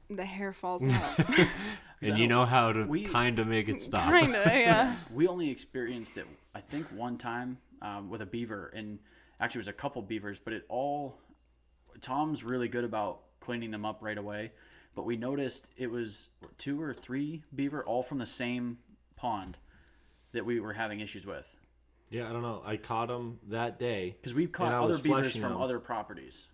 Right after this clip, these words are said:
Speaker 3: brought 'em all together, and it was only the beavers that were out of one pond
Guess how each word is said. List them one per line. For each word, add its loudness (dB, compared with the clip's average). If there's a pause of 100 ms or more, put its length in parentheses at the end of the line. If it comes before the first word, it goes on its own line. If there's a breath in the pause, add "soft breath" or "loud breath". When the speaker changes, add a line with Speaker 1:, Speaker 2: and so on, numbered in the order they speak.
Speaker 3:
brought -4
'em -8
all -2
together, -6 (380 soft breath)
and -8
it -8
was -8
only 0
the -2
beavers -4
that -8
were -4
out -4
of -8
one -8
pond -8